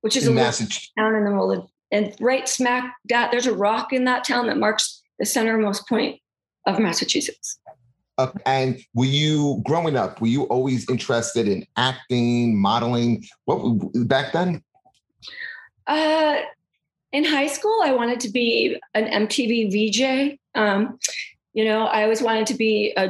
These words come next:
Speaker 1: rock journalist. Um, I always had an interest in music, and, um, I did study journalism in college, but I got bored. Um, I wanted to be in front of the camera. So when I moved out to L A, it was kind of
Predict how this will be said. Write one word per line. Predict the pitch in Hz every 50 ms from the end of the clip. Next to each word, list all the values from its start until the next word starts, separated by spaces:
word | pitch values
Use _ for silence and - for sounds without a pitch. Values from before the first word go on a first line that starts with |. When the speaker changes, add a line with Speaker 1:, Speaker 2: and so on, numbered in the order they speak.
| 185
Speaker 1:
rock | - 220 196 214 208 - -
journalist. | 214 214 208 208 202 208 214 208 285 277 - - - - - - _
Um, | - 175 180 180 - -
I | - 190
always | - 214 208 214 -
had | 247 185
an | 185 -
interest | - 185 180 - 208 196 - -
in | 214 202
music, | 190 190 190 185 180 220 175 180 175 - - - _ -
and, | 175 175 170 170 175 175 180 - - - - _ _ _ _ _ _ _ _ _ _
um, | 208 214 214 214 214 214 220 220 208 214 - - - _ _ _ _ _ _ _
I | - 208
did | 202 202 247 285 262
study | - - - 247 220 220 220 190
journalism | 190 185 185 180 175 170 170 170 170 170 175 - - -
in | - 190 190
college, | - - 160 156 156 156 170 - - 269 - - - - - -
but | 196 - - - -
I | 180 175 175
got | 170 - 165 - - 147
bored. | - 151 156 160 156 180 214 269 - - - -
Um, | 160 170 160 160 196 196 202 - - - _ _ _ _ _ _ _ _ _
I | - 196 196 190 185 185 - - _ _ _ _
wanted | - 180 - 208 202 202 196
to | 180 185
be | 190 202 190
in | 185
front | 180 208 190 185 180
of | 160
the | 180
camera. | 175 - - 196 185 180 185 175 170 170 170 180 202 208
So | - - - 214 185 180
when | 180 180
I | 180 180
moved | 185 190 185 180 -
out | 170 170 170
to | - - - -
L | 170 170 175
A, | 175 165 165 170 170
it | 156
was | 165 -
kind | - - 185 185
of | 175 185